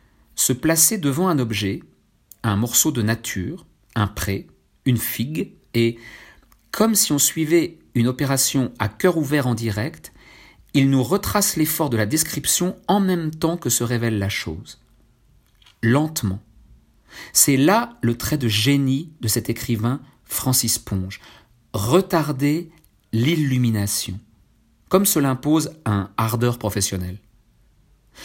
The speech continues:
La méthode est puissante. À force de repentir, d'essais et d'erreurs, d'envolées et de replis, voilà notre pré qui décolle. Il s'enrichit, se multiplie,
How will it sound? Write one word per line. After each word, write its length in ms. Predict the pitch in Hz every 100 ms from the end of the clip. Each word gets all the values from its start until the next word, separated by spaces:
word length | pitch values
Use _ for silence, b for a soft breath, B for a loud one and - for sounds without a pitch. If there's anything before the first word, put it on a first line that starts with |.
| B B B B _ -
La 100 | 120
méthode 400 | 139 147 202 - -
est 60 |
puissante. 720 | 110 - 131 - 151 151 - - _ _ - B B B
À 120 | 143
force 320 | - 233 226
de 100 | 123
repentir, 1000 | 117 156 156 139 135 143 175 254 - - - _ -
d'essais 680 | 110 151 151 - 160 151 -
et 80 | 113
d'erreurs, 540 | 110 110 123 185 214 - B
d'envolées 760 | 110 113 170 147 156 156 143 -
et 80 | 117
de 100 | 113
replis, 540 | 107 107 - 160 208 B B B
voilà 360 | 110 120 170 170
notre 300 | 131 - 117
pré 320 | - - 175
qui 120 | 123
décolle. 560 | 104 120 - 101 101 - _ _ _ _ B B B
Il 160 | 139 123
s'enrichit, 720 | - 208 196 175 - - - B B -
se 180 | -
multiplie, 720 | 120 135 147 - 160 - 131